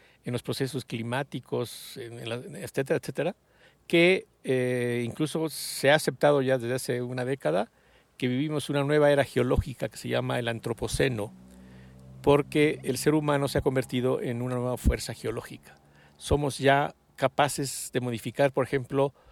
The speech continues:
eh, el, el, el, la sociedad humana desvía más del sesenta por ciento del, del, del ciclo del agua, por ejemplo. Eh, afecta, eh,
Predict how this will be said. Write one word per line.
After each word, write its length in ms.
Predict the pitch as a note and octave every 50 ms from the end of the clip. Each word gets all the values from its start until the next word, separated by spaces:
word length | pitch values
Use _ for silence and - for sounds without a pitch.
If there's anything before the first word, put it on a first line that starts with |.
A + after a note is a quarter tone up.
| - - - - - -
eh, 520 | - C#3+ C#3 C#3 D3 - E3 D3 C#3+ C#3
el, 100 | C3+ C3+
el, 840 | C3 - C#3+ C#3 C#3 C3 C3 B2 B2+ B2+ B2+ B2 B2 A#2+ B2 - - F#3
el, 840 | - C#3 C3 C3 B2+ B2+ B2+ C3 B2 B2+ B2+ A#2+ A#2+ A#2+ A#2+ A#2+ A#2
la 60 | B2
sociedad 320 | - - - - D#3+ F3+
humana 600 | F3+ F3 D#3+ D#3+ D#3+ D#3+ D#3+ D#3 D#3 D#3+ F3 G#3 - _ _ _ _ _ _ _
desvía 600 | - C#3 C#3 C3 C3+ C#3+ E3 E3+ D#3+ D#3 D3+ C#3+ C#3 B2+ A#2
más 260 | A#2 B2+ C#3 D#3 D#3+
del 80 | D3+ D#3
sesenta 380 | C3 - B2+ - D#3+ D3 - C3+
por 160 | - C3 A#2
ciento 360 | - D3 C#3+ D3 C#3 - B2
del, 400 | A#2+ A#2+ A#2 A2+ A2 A2+ A#2+ - -
del, 400 | A2+ G#2+ G#2 G#2+ G#2+ A2 A2+ A2
del 120 | A2 A2+
ciclo 300 | - - C3+ - - C3+
del 140 | B2 A#2+ A#2+
agua, 240 | B2+ C3 B2 A#2+ A2+
por 120 | - -
ejemplo. 320 | A#2 - B2+ A#2+ - - - - - _ _ _ _ _ _ _ _ _ _ _ _ _ _
Eh, 760 | - C3 A#2+ A#2+ A#2+ A#2+ A#2 A#2 A#2 A#2 A#2 A2+ A2+ A#2 A#2+ - - _ _ _ _ _ - - - -
afecta, 1040 | - C3 B2 - - E3 E3+ - _ _ - G3 F#3 F#3+ F#3+ F#3 E3+ D#3 C3+ C3 -
eh, 800 | - B2+ A#2+ A#2 A#2 A#2 A#2 A#2 A2+ A2 G#2+ A2 A2+ A2+ A2+